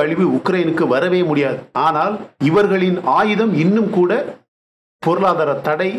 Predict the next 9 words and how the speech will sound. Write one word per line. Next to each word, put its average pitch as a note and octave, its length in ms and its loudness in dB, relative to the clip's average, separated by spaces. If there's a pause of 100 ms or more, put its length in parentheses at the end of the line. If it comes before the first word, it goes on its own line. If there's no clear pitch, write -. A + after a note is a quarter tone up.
(100)
என்ற C3 140 0 (180)
கோழைத்தனமான D#3 720 -2 (120)
ஆயுதமாக A2 480 -2
உள்ளது. E2+ 220 -6 (880)
இதை B2 240 0
பற்றி E3+ 240 0
நீங்க C#3+ 220 0
என்ன E3 120 -2 (120)
நினைக்கிறீங்க? A2 440 -2